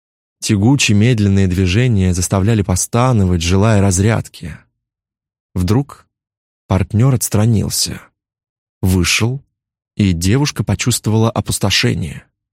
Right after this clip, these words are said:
«Пожалуйста», прошептала она, уже не понимая, что говорит. «Пожалуйста». Ответом была усмешка. Он вновь вошёл в неё,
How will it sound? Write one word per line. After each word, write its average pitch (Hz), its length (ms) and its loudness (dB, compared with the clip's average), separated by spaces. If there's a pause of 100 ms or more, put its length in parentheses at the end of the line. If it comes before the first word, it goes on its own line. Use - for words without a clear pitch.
(1080)
«Пожалуйста», 160 1080 0 (720)
прошептала 98 560 0
она, 127 240 2
уже 104 180 2
не 101 120 2
понимая, 104 440 2
что 107 200 -2
говорит. 101 600 -2 (720)
«Пожалуйста». 143 1500 0 (1040)
Ответом 117 520 0
была 101 220 4
усмешка. - 840 -4 (460)
Он 110 320 2 (260)
вновь 98 460 0
вошёл 104 400 0
в 107 60 0
неё, 131 360 4